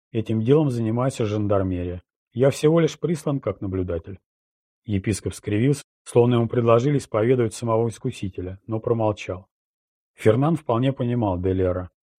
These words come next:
Вряд ли жандармерия сможет найти хоть что-то. «Сын мой, надеюсь, вы понимаете, насколько тяжела сложившаяся ситуация».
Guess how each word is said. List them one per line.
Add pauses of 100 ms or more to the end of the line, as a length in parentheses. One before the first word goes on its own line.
(460)
Вряд
ли
жандармерия
сможет
найти
хоть
что-то. (580)
«Сын
мой,
надеюсь,
вы
понимаете,
насколько
тяжела
сложившаяся
ситуация».